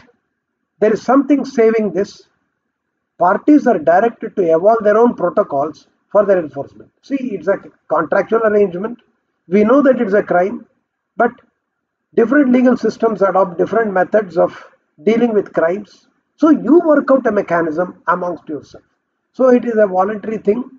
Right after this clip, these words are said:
You work it out. You decide through mutual arrangement. You decide in dealing with such a kind of a criminal activity. Well, in brief, this is the section on the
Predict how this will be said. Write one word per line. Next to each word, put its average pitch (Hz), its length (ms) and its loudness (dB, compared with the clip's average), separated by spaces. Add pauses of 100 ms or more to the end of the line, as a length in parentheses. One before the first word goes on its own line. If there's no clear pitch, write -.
(160)
You 214 120 -8
work 220 320 -4
it 190 140 -2
out. 185 260 -2 (340)
You 262 220 0
decide 175 500 -2 (260)
through 196 180 -2
mutual 240 340 0
arrangement. 160 640 -2 (280)
You 208 220 -2
decide 190 520 0 (180)
in 165 180 -10
dealing 180 340 0
with 151 160 -2 (280)
such - 300 -4
a 175 80 -2
kind 139 240 -6
of 135 100 -6
a 190 80 -4
criminal 165 500 -4 (240)
activity. - 400 -6 (640)
Well, 240 240 0 (1160)
in 240 220 0
brief, 208 300 0 (1000)
this 220 280 -2
is 226 340 0 (880)
the 156 140 -2
section 226 520 -2
on 160 300 -2 (1040)
the 151 100 0